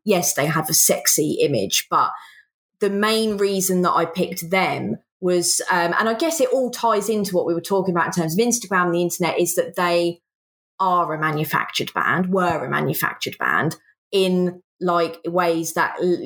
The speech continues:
nobody could deny, because we all had a part to play in picking them, I guess, because we were watching the programme where they were created in front of our eyes.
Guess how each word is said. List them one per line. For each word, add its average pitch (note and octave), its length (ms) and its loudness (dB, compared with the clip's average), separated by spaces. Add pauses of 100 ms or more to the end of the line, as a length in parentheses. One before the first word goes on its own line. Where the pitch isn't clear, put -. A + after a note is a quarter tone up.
(200)
nobody F#3+ 540 2
could F#3 240 0
deny, D#3+ 500 2
because F3 320 -2
we F3 260 0
all F3 400 2
had E3+ 240 -2
a E3+ 40 -4
part E3 440 0
to F3+ 120 -8
play E3 380 2
in E3 400 0
picking E3+ 380 0
them, D3 200 2
I D3+ 80 0
guess, D3+ 380 0
because F3 360 -2
we F3 120 0
were F3 80 0
watching F3 380 -2
the E3+ 60 0
programme E3 680 0
where E3 320 0
they E3 180 0
were E3 260 2 (300)
created F#3+ 500 0
in F3 140 0
front F3 240 0
of E3+ 100 -6
our F3 200 2
eyes. E3 540 0